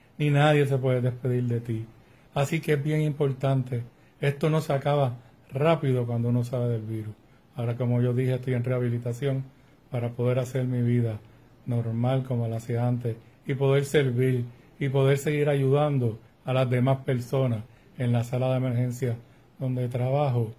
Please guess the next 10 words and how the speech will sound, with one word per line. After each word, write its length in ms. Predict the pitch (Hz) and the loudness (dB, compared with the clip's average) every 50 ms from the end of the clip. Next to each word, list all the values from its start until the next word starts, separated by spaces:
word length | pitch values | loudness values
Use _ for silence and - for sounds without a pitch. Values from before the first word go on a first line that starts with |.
| _ _ - - _ _ _ - | _ _ -20 -20 _ _ _ -10
y 240 | - 151 147 143 139 | -6 -2 0 2 4
en 220 | 135 131 127 120 | 4 4 2 0
toda 480 | 120 120 135 131 131 135 131 131 123 120 123 - - - - - - - - - | -2 -2 0 2 2 2 2 2 0 -4 -8 -14 -20 -20 -20 -20 -20 -14 -6 -2
parte 360 | 135 135 135 123 123 127 120 | 0 0 0 0 -2 -4 -4
que 160 | 123 123 117 | -4 -6 -6
pueda 320 | 120 - 120 120 120 120 | -4 -2 -2 0 0 0
yo 300 | 117 113 117 120 120 120 120 - - - - - | 0 0 0 0 -2 -2 -4 -8 -18 -20 -12 -6
poner 240 | 135 127 123 127 127 | -4 -2 -2 0 0
mi 140 | 123 123 123 | 2 2 2
mano 420 | 120 127 127 127 120 113 107 107 | 4 2 2 2 0 -2 -4 -6